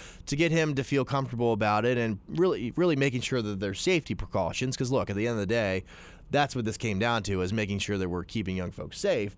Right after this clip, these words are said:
But at the same time, we need to make sure we're giving opportunities to those kids in high school that if they're, you know, working on a welding machine, which is also de-,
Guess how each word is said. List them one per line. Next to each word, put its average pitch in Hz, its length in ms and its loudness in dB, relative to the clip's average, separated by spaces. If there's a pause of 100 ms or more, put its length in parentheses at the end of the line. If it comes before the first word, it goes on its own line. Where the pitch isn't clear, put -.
But 185 280 2 (300)
at 117 60 -4
the 117 60 -2
same 214 260 4
time, 110 440 0 (120)
we 156 100 2
need 165 100 2
to 131 60 0
make 127 160 2
sure 123 360 2
we're 120 120 0
giving 123 240 2
opportunities 117 600 0
to - 80 -6
those 107 240 0
kids 107 180 -2
in 98 80 -2
high 123 220 0
school 92 380 -2 (400)
that 107 300 0 (680)
if - 120 -8
they're, 113 360 0
you 120 100 0
know, 107 80 2
working 135 280 2
on 120 100 0
a 101 60 2
welding 123 460 2
machine, 98 440 0
which 98 160 -2
is 98 120 -2
also 113 300 0
de-, 92 280 -4